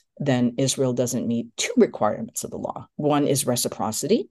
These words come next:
the, the one that involves the discrimination against our community and those who advocate for Palestinian human rights. And then the other would be its refusal rate. Now,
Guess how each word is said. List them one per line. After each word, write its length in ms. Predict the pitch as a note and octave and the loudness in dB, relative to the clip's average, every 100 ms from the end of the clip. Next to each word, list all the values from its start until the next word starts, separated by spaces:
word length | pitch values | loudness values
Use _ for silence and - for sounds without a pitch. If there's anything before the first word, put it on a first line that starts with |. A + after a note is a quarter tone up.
| _ | _
the, 140 | - A#2+ - | -6 -6 -2
the 80 | |
one 200 | B2 B2 | 0 2
that 180 | A#2+ A#2 | 0 0
involves 460 | A#2+ A2+ A2 A2 - | -4 -2 0 -2 -6
the 120 | - | -6
discrimination 640 | A#2 - A2+ A2 G#2+ A2+ | -6 -2 -2 -2 -2 -2
against 380 | A2 A2+ A2 - - | -4 -4 -6 -6 -8
our 220 | A2 G#2 | -6 -6
community 500 | - G#2+ A2 A2 B2+ | -6 -6 -4 -4 -2
and 100 | C#3 | -2
those 200 | A2+ A2 | -2 -4
who 100 | - | -6
advocate 400 | E2 - - - | -8 -8 -8 -10
for 100 | - | -10
Palestinian 500 | - - - A2 G#2 | -12 -10 -8 -8 -8
human 200 | G2+ A2 | -8 -4
rights. 180 | F3 G3 - - - | -4 -4 -14 -18 2
And 100 | G#3 | 6
then 80 | G#3+ | 8
the 100 | A3+ | 8
other 200 | A3 G#3+ | 6 6
would 140 | G3 | 4
be 100 | F3+ | 2
its 300 | F3 C#3 - | 0 -2 -4
refusal 420 | - - - - | -10 -10 -8 -6
rate. 220 | - - - - - | -4 -6 -6 -10 0
Now, 180 | G3+ | 0